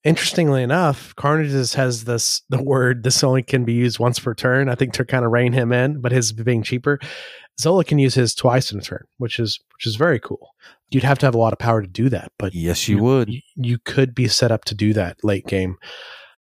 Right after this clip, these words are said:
Speaker 1: Well, his next superpower is a reactive superpower called Hydra Engineering. The power cost is X.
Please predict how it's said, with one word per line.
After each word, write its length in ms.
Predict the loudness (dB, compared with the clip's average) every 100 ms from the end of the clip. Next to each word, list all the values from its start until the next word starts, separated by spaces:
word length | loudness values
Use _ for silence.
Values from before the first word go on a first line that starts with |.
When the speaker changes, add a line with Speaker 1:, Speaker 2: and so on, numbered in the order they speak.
| _ _
Speaker 1:
Well, 220 | 0 0
his 260 | 0 0 2
next 260 | 0 0
superpower 340 | -2 0 2 2
is 120 | 2
a 120 | 0
reactive 440 | 0 0 0 -2 -4
superpower 400 | -2 0 0 2
called 220 | 0 0
Hydra 540 | -4 -2 -2 0 -2
Engineering. 760 | 2 0 2 2 2 2 2 -2 -8 _
The 80 | -6
power 240 | -2 0
cost 320 | 2 0 0
is 120 | -4 -2
X. 560 | -2 -4 -2 -2 -2